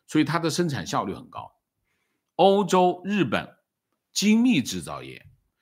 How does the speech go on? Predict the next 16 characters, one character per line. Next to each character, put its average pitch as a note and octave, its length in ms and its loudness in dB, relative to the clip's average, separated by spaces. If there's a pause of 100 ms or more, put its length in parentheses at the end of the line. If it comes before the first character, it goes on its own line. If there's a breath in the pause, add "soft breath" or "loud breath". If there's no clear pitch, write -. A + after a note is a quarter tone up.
(180)
汽 - 260 -2
车 C#3+ 200 -2
化 A#2+ 260 -4
工 G#2+ 180 -6
这 G2+ 120 -8
些， - 260 -16 (500 soft breath)
他 G3+ 180 2
们 G#3 120 2
有 G#2+ 80 2
他 D#3+ 180 -2
们 F3+ 120 -2
的 G#2+ 280 2
制 A2+ 220 -4
造 A#2 160 0
业 G2+ 120 -2
的， D#2+ 380 -12